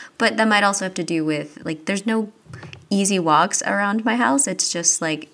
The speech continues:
immediate steep incline hiking, so it may not be a very <laughs> fair comparison. Um, I'm really grateful that I was vaccinated and boosted, but it still hit me really hard, surprisingly hard,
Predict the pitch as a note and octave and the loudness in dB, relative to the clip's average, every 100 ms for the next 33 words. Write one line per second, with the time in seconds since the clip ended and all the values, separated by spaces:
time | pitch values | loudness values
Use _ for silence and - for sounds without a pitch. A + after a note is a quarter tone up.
0 | - F#3 F#3 F#3 F#3+ F#3+ F#3+ E3+ - - | -6 0 2 4 2 2 0 -2 -2 -2
1 | - - F#3 F#3 - E3+ E3+ F3 E3 E3 | 0 0 -2 -2 -4 -2 -2 -2 0 2
2 | D#3 D#3 A#3 C#4 C#4+ - - - G3 F#3 | 0 2 4 4 4 -2 -2 -2 -2 -2
3 | F3 D#3+ D#3+ D#3 D3+ D3+ D3+ D3+ D#3+ D#3 | -2 -2 -2 0 0 -2 -4 0 0 0
4 | C#3 C#3+ D#3 D3 C3+ - D#3 E3+ _ - | -6 -6 -6 -6 -6 -6 -8 -12 _ -16
5 | - - - - _ _ - - - F#3 | -12 -12 -14 -20 _ _ -20 -16 -4 2
6 | F3+ E3 D#3+ G#3+ A#3+ B3+ B3 G3 - G3+ | 4 4 4 4 8 8 6 2 0 -2
7 | A#3 B3 G3 F3+ F3 E3+ E3+ E3+ E3 D#3+ | -2 -6 -2 0 0 -2 -2 -2 -2 -4
8 | D#3+ - E3+ E3 - E3+ E3+ D#3+ D#3+ - | -2 -4 -4 -4 -4 -4 -2 -2 0 2
9 | D4+ E4 - - - - - - - - | 2 0 -8 -18 -8 -2 0 2 2 2
10 | D4+ A3 - F#3 E3 E3+ E3+ E3 D#3+ - | 2 0 -2 -4 -2 -4 -2 -4 -2 -2
11 | - F3+ - F3+ F3 E3+ D#3 D3 - - | 0 -2 -2 0 0 0 -6 -6 -6 -8